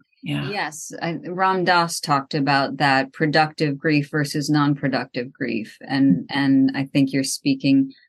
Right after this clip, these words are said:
Speaker 2: about productive grief. What do I, how can I, uh, y-, create something with this without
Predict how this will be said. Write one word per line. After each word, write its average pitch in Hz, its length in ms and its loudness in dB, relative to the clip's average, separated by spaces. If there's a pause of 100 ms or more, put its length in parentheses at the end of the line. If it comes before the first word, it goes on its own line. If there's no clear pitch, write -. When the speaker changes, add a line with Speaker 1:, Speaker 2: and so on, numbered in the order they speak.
(120)
Speaker 2:
about 135 440 0
productive 135 560 0
grief. 123 380 0 (180)
What 139 180 -2
do 147 140 0
I, 135 220 2 (480)
how 147 240 2
can 143 220 0
I, 139 260 4 (960)
uh, 131 360 0 (1080)
y-, 160 180 -4 (380)
create 156 580 0
something 135 600 2
with 131 220 -2 (120)
this 120 340 -2
without 247 380 2